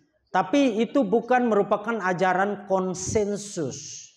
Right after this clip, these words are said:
di dalam bapak-bapak gereja. Karena kekristenan selanjutnya setelah Origenes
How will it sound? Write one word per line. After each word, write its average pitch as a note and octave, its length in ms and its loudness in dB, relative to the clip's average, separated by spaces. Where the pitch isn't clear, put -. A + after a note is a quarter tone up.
di A3 360 2
dalam F#3 440 2
bapak-bapak E3 680 2
gereja. E3 600 2
Karena G#3+ 480 2
kekristenan A3 880 2
selanjutnya G3+ 720 0
setelah F3+ 400 2
Origenes D3+ 1040 -2